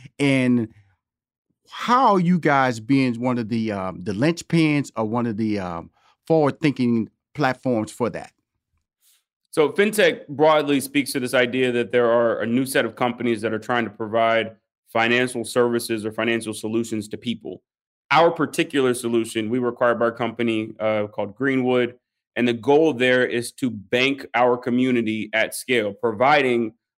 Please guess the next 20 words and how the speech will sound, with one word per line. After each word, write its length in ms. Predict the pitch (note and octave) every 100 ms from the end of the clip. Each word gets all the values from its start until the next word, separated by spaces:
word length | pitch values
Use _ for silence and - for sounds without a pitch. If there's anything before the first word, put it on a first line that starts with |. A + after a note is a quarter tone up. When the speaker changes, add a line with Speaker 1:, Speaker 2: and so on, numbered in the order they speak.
| -
Speaker 2:
a 80 |
lot 260 | B2+ D#3+ D#3+
of 80 | C3+
different 380 | B2+ A#2+ A#2 A2
products. 440 | A2+ F#2+ G#2 -
So 200 | A2+ A2+
from, 500 | A2 A#2 A2 A2 G#2+ _ _ -
uh, 180 | G2 G2+
savings 720 | - D#3+ D#3+ D3 D3+ C#3 B2
and, 180 | G#2 G2
and 380 | F2 G#2+ G#2 G2
credit 400 | E3 D3+ C3+ -
to 80 | G#2+
investing, 680 | A2 D3+ D3+ C#3+ B2+ A#2 A2+ _ _ -
uh, 180 | A2+ G#2+
you 160 | B2+ D3+
will 100 | C#3
see 420 | - C#3+ C3 A#2
the, 160 | G#2+ G#2+
the, 120 | G#2+